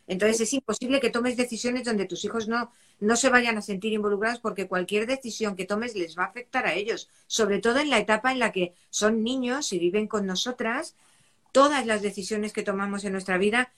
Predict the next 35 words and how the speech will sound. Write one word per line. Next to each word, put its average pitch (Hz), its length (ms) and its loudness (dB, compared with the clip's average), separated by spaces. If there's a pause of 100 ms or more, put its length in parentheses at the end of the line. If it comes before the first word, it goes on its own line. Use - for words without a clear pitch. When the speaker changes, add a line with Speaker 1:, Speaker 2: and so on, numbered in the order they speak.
(140)
Speaker 1:
se 190 240 2
van 208 180 6
a 226 80 4
ver, 226 300 -2 (180)
eh, 170 500 -2
bueno, 180 200 -4
van 185 160 -2
a, 202 80 -4
van 185 200 2
a 226 40 4
afectarles 208 680 -2
a 165 100 -2
ellas. 160 340 -4
Pero 180 180 -2
sí 220 160 -8
que 269 80 -4
es 269 100 -4
cierto 269 360 -2
que 202 260 -2 (520)
yo 233 460 2 (800)
intento 226 1200 2
también 196 400 0
transmitirles 214 1040 -2 (580)
que 202 160 8
yo 220 120 4
no 247 120 2
vivo 240 380 2 (200)
única 240 540 2
y 196 120 2
exclusivamente 196 880 2
para 160 260 2
ellas. 131 480 -6
Es 185 140 -2
decir, 180 300 -2
Speaker 2:
Sí. 202 80 -12